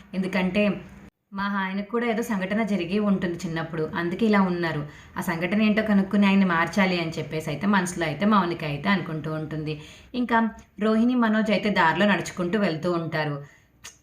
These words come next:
"రోహిణి, కొంచెం ఫాస్ట్గా అడగవా మీ నాన్న వాళ్ళని, ఆ పద్నాలుగు లక్షలు కట్టేస్తే కెనడా వెళ్ళిపోవచ్చు.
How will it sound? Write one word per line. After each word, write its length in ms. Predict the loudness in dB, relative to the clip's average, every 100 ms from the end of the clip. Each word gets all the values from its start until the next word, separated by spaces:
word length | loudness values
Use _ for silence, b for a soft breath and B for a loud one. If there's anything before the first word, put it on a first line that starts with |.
| _
"రోహిణి, 360 | -6 0 0 0 -2
కొంచెం 220 | -2 0
ఫాస్ట్గా 360 | 2 0 2 4
అడగవా 260 | 4 4
మీ 100 | 4
నాన్న 260 | 4 4 4
వాళ్ళని, 380 | 4 4 4 0 -4 B B _
ఆ 60 | -2
పద్నాలుగు 380 | 0 0 2 0
లక్షలు 220 | 0 -2
కట్టేస్తే 400 | 0 0 -2 0
కెనడా 280 | -2 0 -2
వెళ్ళిపోవచ్చు. 600 | -2 -4 -4 -6 -8 -8